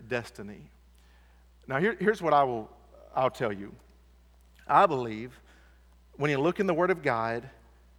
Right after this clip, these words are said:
you see the character of God. When you look in the Bible, I believe it's clear that the Lord genuinely desires to offer salvation to all.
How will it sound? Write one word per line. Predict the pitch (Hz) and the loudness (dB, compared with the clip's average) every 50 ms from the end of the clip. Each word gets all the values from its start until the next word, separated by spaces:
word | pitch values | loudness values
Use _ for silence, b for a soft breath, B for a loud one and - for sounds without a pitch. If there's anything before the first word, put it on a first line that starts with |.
| _ _ _ _ _ _ _ _ _ _ _ _ _ | _ _ _ _ _ _ _ _ _ _ _ _ _
you | - 139 156 | -6 -4 -4
see | 156 - 147 | -2 -2 -2
the | 139 190 | -4 -4
character | - - 160 143 117 95 - - 107 | -4 -2 0 0 0 -2 -4 -10 -10
of | 104 - - | -10 -10 -12
God. | - 101 92 90 - - - - - - - _ _ _ _ _ _ _ _ _ _ _ _ _ _ _ _ _ _ _ | -12 -12 -12 -12 -16 -18 -20 -20 -20 -20 -20 _ _ _ _ _ _ _ _ _ _ _ _ _ _ _ _ _ _ _
When | 123 139 143 | -2 -2 0
you | 139 135 | 2 0
look | 160 175 - | 0 0 0
in | 220 | 0
the | 226 202 | 0 2
Bible, | 147 147 131 127 123 113 120 131 139 156 - - b b b b b b | 2 4 4 4 4 2 -2 -6 -6 -8 -10 -18 b b b b b b
I | - 135 170 | 6 6 6
believe | 175 170 165 165 165 156 | 6 6 2 0 0 -2
it's | 156 127 - | -4 -6 -8
clear | - - - 147 143 151 170 180 | -14 -6 -4 0 2 2 2 2
that | 147 131 120 - B B B B B B - | 2 0 -2 -2 B B B B B B 0
the | 139 143 139 | 2 2 4
Lord | 135 147 165 180 180 180 175 170 - - - - - - - - 202 180 | 4 4 6 6 6 6 4 0 -4 -12 -20 -20 -20 -20 -20 -18 -16 -14
genuinely | 131 113 - 160 190 208 226 233 233 233 226 226 220 226 226 226 208 - | -12 -8 2 4 4 4 4 2 -2 -2 -2 0 0 0 0 -2 -4 -4
desires | 170 147 151 131 110 143 147 160 170 175 185 185 180 - | -2 0 0 2 4 6 8 8 8 8 6 4 2 -2
to | - - 147 - - | -4 -6 -8 -4 0
offer | 143 160 175 175 - - 180 165 | 4 4 4 4 4 0 -2 -2
salvation | - - - 180 170 160 156 139 156 175 190 175 - - 190 185 185 185 180 170 - b b b b b b b b _ _ - _ - - | -2 -4 0 2 2 4 2 2 0 0 0 -2 -4 -4 -4 -4 -4 -6 -8 -10 -14 b b b b b b b b _ _ -20 _ -20 -6
to | - 156 | -4 -2
all. | 139 135 131 117 95 - - - - - - - | -2 0 -2 -2 -2 -6 -12 -18 -20 -20 -20 -20